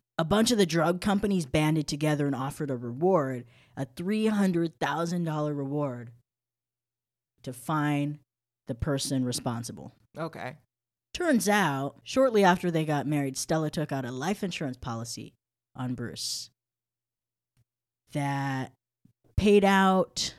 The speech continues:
Speaker 1: I believe, seventy-five thousand dollars, with a rider for an additional hundred thousand dollars if the death was found to be accidental.
Speaker 2: Oh.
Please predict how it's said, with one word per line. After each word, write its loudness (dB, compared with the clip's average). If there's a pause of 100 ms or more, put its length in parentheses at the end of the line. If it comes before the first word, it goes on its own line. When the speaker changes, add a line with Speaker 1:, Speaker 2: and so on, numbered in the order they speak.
Speaker 1:
I -4
believe, 2
seventy-five 2 (120)
thousand 0
dollars, -6
with 0
a 0
rider 2 (240)
for -2
an -2
additional -2 (380)
hundred 0
thousand -2
dollars -6 (1000)
if 2
the -2
death -2
was -4
found -4
to -8
be -8 (380)
accidental. -8 (960)
Speaker 2:
Oh. -2